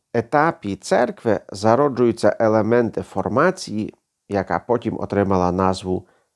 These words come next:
катехуменат. До таких елементів можемо зарахувати практику обирання до служіння на основі конкретних критеріїв віри і на основі свідоцтва спільноти.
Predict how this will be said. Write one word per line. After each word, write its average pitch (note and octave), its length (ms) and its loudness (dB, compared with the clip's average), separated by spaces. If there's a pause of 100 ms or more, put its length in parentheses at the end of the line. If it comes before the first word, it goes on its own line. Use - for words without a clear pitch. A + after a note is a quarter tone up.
(140)
катехуменат. G#2 880 0 (760)
До D#3+ 120 8
таких F#3 340 2
елементів A2+ 640 2
можемо C3+ 360 2
зарахувати G#2+ 600 2
практику B2+ 760 0 (400)
обирання E3 600 6
до C3 160 2
служіння G#2+ 880 -2
на C3 320 4
основі F#3 580 0
конкретних F3 1000 0
критеріїв D3 840 0
віри A2+ 500 4 (400)
і A#3 220 0
на D#3 200 2
основі D#3 540 -2
свідоцтва C#3+ 960 0
спільноти. G#3 880 -4